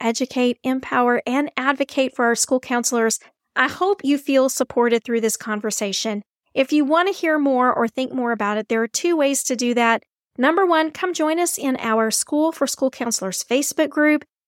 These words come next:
If you haven't joined us there, that's an excellent way to stay part of the conversations. You can also head over to our School for School Counselors Mastermind,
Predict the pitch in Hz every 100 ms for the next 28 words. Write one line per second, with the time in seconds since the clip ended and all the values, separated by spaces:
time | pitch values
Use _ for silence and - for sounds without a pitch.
0 | - 240 262 247 285 285 247 269 285 269
1 | 247 262 254 247 233 233 208 202 247 -
2 | 262 262 233 233 247 262 - 233 220 -
3 | 226 220 208 208 196 190 247 277 - 330
4 | 349 - _ _ _ _ _ _ _ -
5 | 269 285 294 349 - 392 330 302 294 294
6 | - 277 233 - - 302 320 311 - 294
7 | 285 285 269 240 233 214 214 262 - 339
8 | 339 359 403